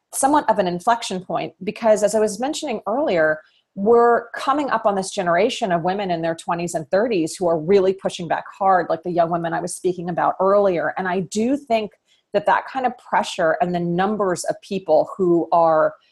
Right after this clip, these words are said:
behaving in a much more forceful manner when confronted with sexism is leading us in a positive direction.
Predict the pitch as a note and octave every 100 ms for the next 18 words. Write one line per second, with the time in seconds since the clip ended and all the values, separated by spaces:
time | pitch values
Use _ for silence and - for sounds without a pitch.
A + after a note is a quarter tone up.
0 | _ _ G3 - A3+ G#3 F3+ E3+ E3+ F3
1 | F#3 F#3+ D#3+ - F3+ F#3+ F#3 - D#3+ E3+
2 | F3 E3 C#3+ D#3+ E3 F3+ E3 - F3+ G#3
3 | E3+ D#3+ - E3 - E3 D#3 D#3 F#3 E3+
4 | F3 F#3+ F#3+ E3 E3 F3 - - _ _
5 | - G3 - F#3 F3 F3+ E3 D#3 - G3+
6 | G#3 G#3+ - F#3